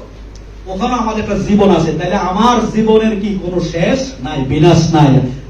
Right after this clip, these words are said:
তাই তো বলা হয়েছে, "কুল্লু নাফসিন যায়কাতুল মউত", প্রতিটি মানুষ মৃত্যুর স্বাদ গ্রহণ করে। নফস কি করে? মৃত্যুর স্বাদ গ্রহণ করে। তার মানে কি? মৃত্যু মানে ধ্বংস হয়ে যাওয়া না, মৃত্যু মানে চিরতরে হারিয়ে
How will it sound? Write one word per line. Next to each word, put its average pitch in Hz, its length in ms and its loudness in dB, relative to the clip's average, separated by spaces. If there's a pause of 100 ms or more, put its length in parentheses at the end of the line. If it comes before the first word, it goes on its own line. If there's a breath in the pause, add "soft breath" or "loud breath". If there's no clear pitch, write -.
(440)
তাই 214 260 6
তো 226 340 4 (140)
বলা 202 180 2
হয়েছে, 190 300 6
"কুল্লু 254 540 -2
নাফসিন 226 640 -6
যায়কাতুল 185 640 0
মউত", 147 460 6
প্রতিটি - 400 -4 (100)
মানুষ 165 320 -8 (180)
মৃত্যুর 277 540 -2
স্বাদ 220 400 -8
গ্রহণ 160 400 2
করে। 156 420 6 (760)
নফস 302 420 0
কি 339 80 4
করে? 277 360 4 (340)
মৃত্যুর 262 360 -4
স্বাদ 202 340 -6
গ্রহণ 185 200 4
করে। 147 180 -2
তার 190 240 -2
মানে 247 160 2
কি? 254 280 2 (380)
মৃত্যু 247 400 2
মানে 202 300 0 (100)
ধ্বংস 175 340 4
হয়ে 190 300 6
যাওয়া 165 280 6
না, 131 280 4 (300)
মৃত্যু 254 400 4
মানে 208 480 2
চিরতরে 220 560 2
হারিয়ে 180 880 2